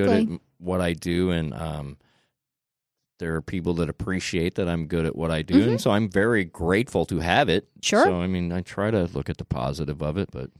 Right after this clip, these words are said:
Speaker 1: Yeah, being grateful doesn't mean that you can't recognize there are elements that you might like to be
Speaker 2: Right.
Speaker 1: different, but it's about what do you choose to focus on, you
Speaker 2: Mm-hmm.
Speaker 1: know? Do you choose to focus on, you know, the things that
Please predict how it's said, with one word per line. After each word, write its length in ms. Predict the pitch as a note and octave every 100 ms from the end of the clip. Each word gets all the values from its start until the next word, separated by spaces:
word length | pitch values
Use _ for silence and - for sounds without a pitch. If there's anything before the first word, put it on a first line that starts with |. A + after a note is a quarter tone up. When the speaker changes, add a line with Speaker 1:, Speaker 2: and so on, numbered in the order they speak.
| _ _
Speaker 1:
Yeah, 180 | G4+ F#4+ D4+
being 300 | G#4 E5 A4
grateful 340 | C#4 C#4 C#4
doesn't 360 | B3 A#3+ B3+ G#3
mean 260 | A3 A#3 A3+
that 120 | F3+
you 100 | G#3+
can't 300 | - B3+ -
recognize 560 | G#3 G#3+ A3+ G#3+ G#3 G#3
there 180 | G3+
are 60 | G3
elements 440 | - G3+ G3+ G3 -
that 120 | F#3
you 140 | G#3
might 200 | G3+ F#3+
like 220 | F#3+ F#3
to 140 | - G3
be 100 | F#3+
Speaker 2:
Right. 80 | -
Speaker 1:
different, 420 | F#3+ - G3+ F#3+
but 120 | A3
it's 160 | A3+ C#4
about 360 | B3 C4 C4
what 200 | A3 B3
do 60 | C#4+
you 140 | C4+ B3
choose 320 | - B3 A3+
to 80 | G#3
focus 420 | G3+ F#3+ G3+ -
on, 320 | D3+ C3 D3
you 140 | - G#3
Speaker 2:
Mm-hmm. 60 |
Speaker 1:
know? 280 | F#3 F#3 G3
Do 120 | G3+
you 140 | G#3+ G#3+
choose 320 | - B3 A#3+
to 100 | A#3+
focus 480 | - A3 A3 A3 -
on, 500 | - G3+ G3+ G3 G3+ - - -
you 80 | G#3+
know, 240 | G3 F#3+
the 100 | G3
things 360 | - G#3+ G#3
that 120 | G#3